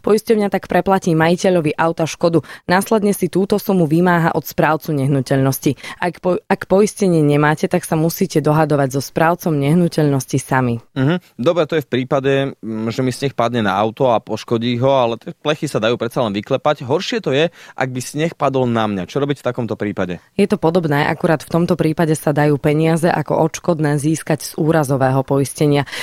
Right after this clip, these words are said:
Speaker 1: Alebo môžete zažalovať správcu nehnuteľnosti za to, že nezabezpečil strechu tak, aby z nej nič nepadlo.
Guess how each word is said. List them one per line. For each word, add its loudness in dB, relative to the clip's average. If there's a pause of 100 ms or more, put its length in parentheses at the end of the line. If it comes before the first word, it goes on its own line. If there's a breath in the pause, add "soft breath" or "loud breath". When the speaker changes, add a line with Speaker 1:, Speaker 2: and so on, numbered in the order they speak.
(140)
Speaker 1:
Alebo 2
môžete -2
zažalovať 2
správcu 0
nehnuteľnosti 0
za 2
to, 0
že 0
nezabezpečil 0
strechu -2
tak, 0
aby 0
z -4
nej 0
nič 0
nepadlo. -2